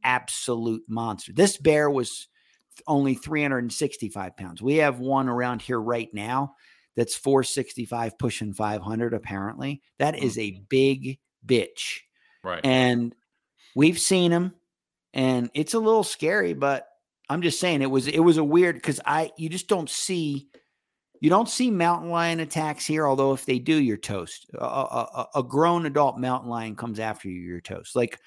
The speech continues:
Speaker 1: a couple years ago, the guy up in Boulder, or no, up at C S U in Fort Collins, a cub, how about this, a baby mountain lion? You know, just, he didn't, he just left his mom, apparently.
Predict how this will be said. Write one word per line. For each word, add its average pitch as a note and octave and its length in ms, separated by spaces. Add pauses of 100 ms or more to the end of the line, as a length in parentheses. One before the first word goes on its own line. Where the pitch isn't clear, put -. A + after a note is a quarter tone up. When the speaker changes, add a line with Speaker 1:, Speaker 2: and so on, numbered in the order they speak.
(240)
Speaker 1:
a B2+ 60
couple F3 280
years D3 240
ago, A#2+ 180
the A2+ 120
guy B2 260
up B2 200
in G#2+ 120
Boulder, A2 640
or C3+ 80
no, G#2+ 280 (120)
up - 180
at G#2+ 80
C C3+ 240
S - 220
U A2+ 320 (480)
in G#2+ 200
Fort G#2+ 300
Collins, B2 640 (500)
a A#2+ 80
cub, C#3+ 560
how B2 60
about C#3 220
this, C#3 160
a A2+ 60
baby B2+ 420
mountain B2 380
lion? C#3 320
You B2+ 80
know, F#2 100
just, G#2+ 240
he A#2+ 120
didn't, G#2 180
he A#2 140 (100)
just D#3+ 360
left C#3 280
his A2 140
mom, G#2+ 300
apparently. A#2 720